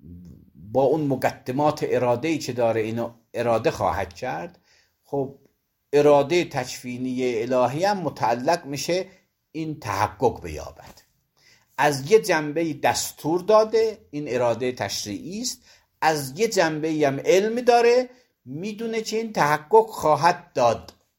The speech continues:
اما به قید اختیار تحقق خواهد داد. اینجا هم اراده تشریعی، هم اراده تکوینی به اون فعل هست. یه وقت هم می‌دونه اینجا تحقق نخواهد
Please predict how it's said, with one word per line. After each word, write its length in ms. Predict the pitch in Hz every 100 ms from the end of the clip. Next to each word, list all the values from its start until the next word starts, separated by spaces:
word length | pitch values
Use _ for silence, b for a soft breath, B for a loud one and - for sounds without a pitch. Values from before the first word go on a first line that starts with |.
| _ _ _ _ _ _ _ _ _ _ -
اما 180 | 139 175
به 260 | 139 123
قید 420 | 135 156 170 147
اختیار 600 | 156 127 131 - 151 165
تحقق 480 | 147 120 107 - 113
خواهد 640 | - 104 98 95 104 -
داد. 220 | - 90 90
اینجا 320 | 135 139 160
هم 200 | 143 156
اراده 380 | 131 131 127 135
تشریعی، 600 | 123 110 - 107 98 156
هم 180 | 175 143
اراده 300 | 107 98 113
تکوینی 640 | - - - - 92 123
به 100 | 151
اون 120 | 123 127
فعل 380 | 131 101 73
هست. 400 | - - - - - _ _ _ _ _ b b b b _
یه 140 | 208
وقت 240 | 269 - 240
هم 220 | 269 254
می‌دونه 380 | 247 262 262 262
اینجا 400 | 269 247 214 247
تحقق 640 | 247 190 196 190 247 254 208
نخواهد 640 | 233 226 170 131 135 135